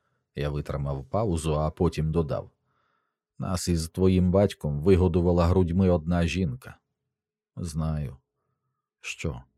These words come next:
Що він тобі про нас розповідав?» «Що ви були його найкращим у світі другом», сказав хлопчина.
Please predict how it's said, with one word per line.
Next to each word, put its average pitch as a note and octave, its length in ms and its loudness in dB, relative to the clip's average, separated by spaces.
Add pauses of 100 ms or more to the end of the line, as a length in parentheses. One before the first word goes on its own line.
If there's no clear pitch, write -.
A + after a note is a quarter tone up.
(120)
Що F#2+ 400 2
він D#2+ 220 2
тобі E2 380 -2
про E2 220 -2
нас E2 280 0
розповідав?» D2+ 840 -4 (920)
«Що - 260 -4
ви G#2+ 140 4
були A2 300 4
його G#2 320 4
найкращим F#2+ 680 2
у E2+ 60 2
світі F2 360 -2
другом», E2 500 -2 (180)
сказав D#2 400 -4
хлопчина. - 720 -12